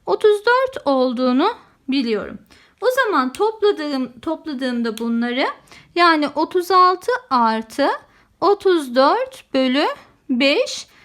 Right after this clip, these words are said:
bu işlemi yaptığımda aritmetik ortalamayı bana verecek. Otuz, otuz daha altmış, altı, altmış altı, dört daha yetmiş arkadaşlar. Yetmiş bölü beşten ne çıkar?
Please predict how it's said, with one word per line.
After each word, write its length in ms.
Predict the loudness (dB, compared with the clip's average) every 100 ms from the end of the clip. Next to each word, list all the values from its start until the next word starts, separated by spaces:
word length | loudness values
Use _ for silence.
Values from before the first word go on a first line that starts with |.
| _ _ 0
bu 100 | 2
işlemi 420 | 2 0 0 4
yaptığımda 520 | 2 2 -2 0 0
aritmetik 560 | -2 -4 -6 -8 -6 -4
ortalamayı 680 | -4 -4 -6 -4 -4 -4
bana 300 | -2 -2 0
verecek. 560 | 0 0 -2 -6 -10 -14 _ -20 -2
Otuz, 460 | 0 2 2 2 -2
otuz 400 | -4 0 2 2
daha 240 | 0 0 4
altmış, 580 | 2 2 -4 -6 -4 4
altı, 340 | 6 4 2
altmış 380 | 0 0 -4 0
altı, 280 | 0 0 -2
dört 280 | -2 0
daha 200 | -2 -2
yetmiş 520 | -2 -2 -4 -4 -4 -2
arkadaşlar. 800 | -2 -4 -2 0 0 -2 -2 -2 -4 _ _ _
Yetmiş 680 | 2 2 2 -2 -4 -4 -4
bölü 320 | -2 0 -2 -4 -10 _
beşten 640 | -2 -2 -4 -2 0 0 -2
ne 100 | -4
çıkar? 460 | -6 -2 0 0